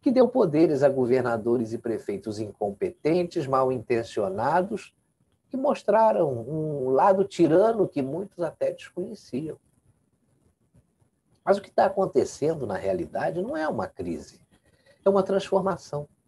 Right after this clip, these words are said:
que é bem diferente. A crise vem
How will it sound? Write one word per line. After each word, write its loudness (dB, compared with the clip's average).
que 0
é 4
bem 0
diferente. -8
A 2
crise 0
vem 4